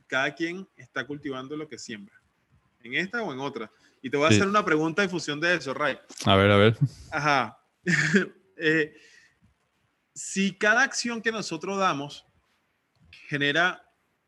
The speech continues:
Speaker 1: un mérito, hay dos formas de recibir ese mérito de vuelta. Un mérito espiritual.
Speaker 2: Ca-,
Speaker 1: que no
Speaker 2: cada
Speaker 1: re-
Speaker 2: acción, acción
Speaker 1: Ajá.
Speaker 2: buena o cualquier
Speaker 1: Sí,
Speaker 2: tipo de acción.
Speaker 1: eh,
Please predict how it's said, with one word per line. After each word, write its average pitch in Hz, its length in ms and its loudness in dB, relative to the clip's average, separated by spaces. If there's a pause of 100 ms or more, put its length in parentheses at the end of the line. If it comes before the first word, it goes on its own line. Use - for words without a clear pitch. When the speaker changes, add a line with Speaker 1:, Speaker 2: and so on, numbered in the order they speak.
(340)
Speaker 1:
un 151 180 -6
mérito, 127 480 -6 (1700)
hay 151 140 2
dos 160 140 -4
formas 175 340 -6
de 170 80 -2
recibir 135 420 -6
ese 143 220 -8
mérito 147 340 -6
de 120 80 -4
vuelta. 117 400 -6 (1120)
Un 139 180 -10
mérito 175 300 -2
espiritual. 147 720 -4 (420)
Speaker 2:
Ca-, 123 200 8
Speaker 1:
que 123 80 -4
no 123 60 -4
Speaker 2:
cada 143 140 8
Speaker 1:
re- 151 40 2
Speaker 2:
acción, 143 460 6 (280)
acción - 400 0
Speaker 1:
Ajá. 190 220 -4
Speaker 2:
buena 117 640 4
o 107 180 -2
cualquier 107 340 2
Speaker 1:
Sí, 139 80 2
Speaker 2:
tipo - 100 -4
de 104 80 2
acción. 165 260 -14
Speaker 1:
eh, 156 160 -6